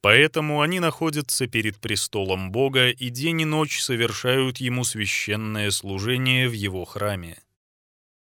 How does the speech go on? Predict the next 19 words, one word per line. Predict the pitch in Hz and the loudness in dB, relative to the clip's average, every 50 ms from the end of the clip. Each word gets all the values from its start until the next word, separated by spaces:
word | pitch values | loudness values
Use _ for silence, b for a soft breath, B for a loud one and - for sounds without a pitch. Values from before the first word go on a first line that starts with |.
| _ _ - | _ _ -4
Свидетели | - - - 110 110 113 113 131 139 135 - 135 131 | -2 -2 0 0 0 2 4 2 4 4 2 2 2
Иеговы, | 127 127 127 127 127 131 131 127 127 156 160 143 113 101 95 92 - - | 0 0 0 -2 -2 0 0 0 2 2 2 2 2 0 -4 -6 -6 -6
используя | - 113 107 - - - 110 104 98 95 95 101 98 98 101 | -4 -2 -2 -2 -2 -2 -4 -2 -2 -2 -2 0 2 4 4
ряд | 101 104 101 95 | 4 4 2 0
библейских | 92 101 101 98 101 101 101 95 - - - 104 - | -2 -4 -6 -4 -4 -4 -2 -2 -2 -4 -4 -6 -6
текстов, | - - 113 107 101 - - - 104 98 - | -4 -2 -2 -2 0 -2 -2 -2 -4 -4 -4
не | - 117 120 | -2 0 2
относящихся | 120 117 113 - 110 107 101 - - 95 87 - - - 95 - - 104 | 2 2 2 0 -2 -4 -2 -2 -2 -2 -2 -2 -2 -2 -4 -4 -4 -4
к | 95 - | -4 -6
апокалипсису, | 98 - 117 107 - 156 147 117 101 - - - 95 - - 98 101 - - _ _ - | -4 -4 -2 0 0 0 0 -2 -2 -4 -6 -8 -8 -8 -8 -10 -14 -16 -18 _ _ -10
утверждают, | 135 127 - 151 156 143 139 127 127 117 107 98 90 87 - - - - _ B B B B B B | -8 -4 0 0 0 0 0 -2 -2 0 0 0 -2 -4 -6 -12 -18 -20 _ B B B B B B
что | B - - 110 104 | B -4 -2 0 2
выражение | 104 117 113 117 117 110 117 123 123 120 120 117 117 113 110 110 107 - _ - | 4 4 4 4 4 4 2 0 0 2 2 2 2 4 2 2 0 -2 _ -6
«пред | - 117 113 104 - - | -4 -2 -2 -2 -4 -4
престолом | 117 113 104 - - - 110 101 98 98 98 98 98 98 | -2 -2 0 -2 -2 -2 -2 -2 0 0 0 0 -2 -2
Бога» | 113 135 151 135 107 98 104 - | 0 0 0 2 0 0 -2 -2
указывает | - - 117 - 156 160 160 151 156 147 143 139 131 127 127 | -4 -6 -4 2 2 2 2 2 0 -2 -2 -2 -2 -2 -4
на | - 117 117 | -4 -2 -2
землю. | 110 101 98 98 92 87 85 85 - | -2 -2 -2 -4 -6 -8 -10 -12 -14